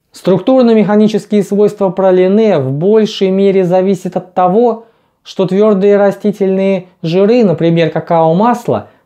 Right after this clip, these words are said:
при смешивании с другим жиром, имеющим другой состав или строение глицеридов – образуют смеси, у которых температура плавления и застывания,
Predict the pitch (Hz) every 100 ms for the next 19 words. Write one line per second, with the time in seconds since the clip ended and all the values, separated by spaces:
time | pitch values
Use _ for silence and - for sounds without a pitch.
0 | - 180 220 220 220 202 208 196 196 190
1 | 185 185 175 170 185 226 226 156 131 104
2 | 92 - _ 170 185 190 185 185 180 180
3 | 185 170 - 113 - 104 135 147 135 -
4 | 135 160 147 131 127 123 123 117 190 147
5 | - - _ - 156 185 190 220 214 -
6 | 202 208 208 185 190 196 190 185 185 175
7 | 180 175 196 190 185 180 - _ 170 165
8 | 147 139 190 190 156 127 127 - 190 165
9 | 156 - 135 190 180 120 101